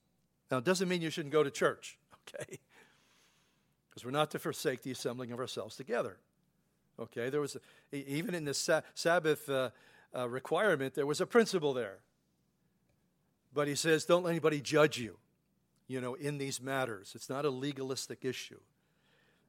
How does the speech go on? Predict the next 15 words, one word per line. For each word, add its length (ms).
He 80
says, 300
"Let 160
no 120
one 140
judge 340
you 140
in 180
food 260
or 80
drink, 300
or 120
regarding 560
a 120
festival, 920